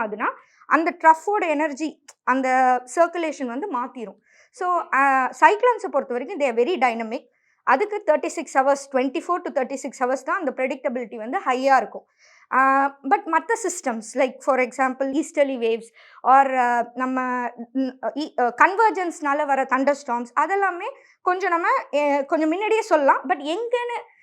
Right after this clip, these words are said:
எங்க, ஏன்னா இப்போ, இப்போ நடக்கிற ஈவெண்ட்ஸ் எல்லாம் பார்த்தோம்னா ஸ்கேட்டர்டா இருக்கு.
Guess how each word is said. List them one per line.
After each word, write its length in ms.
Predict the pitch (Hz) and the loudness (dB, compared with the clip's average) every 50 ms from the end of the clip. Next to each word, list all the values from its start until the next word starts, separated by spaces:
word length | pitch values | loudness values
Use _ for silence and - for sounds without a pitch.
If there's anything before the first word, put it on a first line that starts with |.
| _ _ _ - | _ _ _ -2
எங்க, 520 | 233 285 330 392 415 381 381 349 311 254 - | -2 0 0 0 -2 0 2 2 2 4 2
ஏன்னா 320 | 285 311 403 453 - - | 2 2 0 0 -2 -4
இப்போ, 380 | 320 - - - 381 359 359 - | -6 -6 -4 -2 0 0 0 -2
இப்போ 200 | 302 302 - 339 | -4 -4 -2 0
நடக்கிற 360 | 320 320 311 359 370 403 392 | 2 2 2 2 0 -2 -2
ஈவெண்ட்ஸ் 340 | 359 339 330 330 339 330 - | -4 -4 -4 -4 -6 -6 -4
எல்லாம் 240 | 349 330 339 330 269 | -4 -4 -2 -2 0
பார்த்தோம்னா 400 | 302 269 254 269 233 233 277 480 - - - - _ _ _ _ | 0 0 0 -2 -6 -4 -6 -6 -6 -10 -20 -20 _ _ _ _
ஸ்கேட்டர்டா 640 | - - - 359 349 381 381 381 415 359 320 311 269 | -14 0 6 6 6 6 6 2 0 2 2 4 2
இருக்கு. 300 | 233 220 220 - - | 2 0 -4 -12 -16